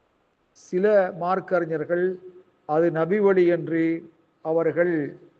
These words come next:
கூறுகின்றார்கள். அவர்கள் கூறுவதற்கு முன்வைக்கின்ற ஹதீஸ்,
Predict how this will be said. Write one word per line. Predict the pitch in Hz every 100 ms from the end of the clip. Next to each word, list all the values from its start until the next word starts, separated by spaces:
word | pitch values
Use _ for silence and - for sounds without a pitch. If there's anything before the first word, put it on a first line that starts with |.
| _ 170
கூறுகின்றார்கள். | 175 156 156 143 131 127 - _ _ _ _ _ _ _ _ -
அவர்கள் | 160 196 196 214 208
கூறுவதற்கு | 185 214 220 196 190 - 180 180 -
முன்வைக்கின்ற | 160 185 185 180 180 170 175 165 156 - - _ _ _ _ _ _ _ -
ஹதீஸ், | 156 143 165 202 -